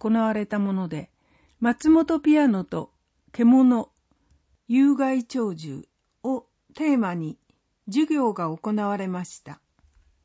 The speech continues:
当日は市内外から多くの方が訪れ、生徒として授業に参加しました。写真。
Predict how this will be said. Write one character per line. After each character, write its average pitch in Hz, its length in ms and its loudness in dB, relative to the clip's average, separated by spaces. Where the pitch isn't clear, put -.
当 302 220 2
日 302 340 0
は 269 300 -2
市 - 540 0
内 320 300 2
外 202 260 0
か 170 140 -6
ら 156 240 -6
多 320 200 0
く 311 140 2
の 208 140 2
方 175 260 -8
が 165 120 -4
訪 160 280 -8
れ、 151 200 -10
生 339 280 -4
徒 233 160 0
と 190 160 -6
し - 200 -14
て 170 220 -12
授 277 220 2
業 294 260 0
に 175 160 -2
参 269 300 -2
加 269 120 -6
し - 160 -6
ま 226 160 0
し - 200 -16
た。 151 180 -14
写 - 180 -6
真。 247 480 -2